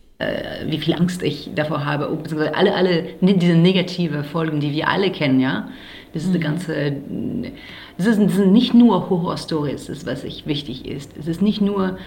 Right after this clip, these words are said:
Speaker 1: diese, diese Epic Tinder-Fails, bla, bla, bla. Es ist
Speaker 2: Mhm.
Speaker 1: auch, weil, äh, es ist für, für, für, ähm, quasi jede Minute kann negativ sein, weil es darum geht, äh, sehr schnell bewertet zu werden,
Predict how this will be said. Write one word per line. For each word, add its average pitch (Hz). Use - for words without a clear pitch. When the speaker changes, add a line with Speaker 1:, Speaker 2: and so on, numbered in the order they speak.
Speaker 1:
diese, 156
diese 147
Epic 190
Tinder-Fails, 147
bla, 143
bla, 120
bla. 117
Es 175
ist 190
Speaker 2:
Mhm. 196
Speaker 1:
auch, 170
weil, 160
äh, 170
es 170
ist -
für, -
für, -
für, -
ähm, 92
quasi 170
jede 185
Minute 180
kann 160
negativ 156
sein, 139
weil 147
es 147
darum 156
geht, 156
äh, -
sehr 139
schnell 156
bewertet 147
zu 175
werden, 175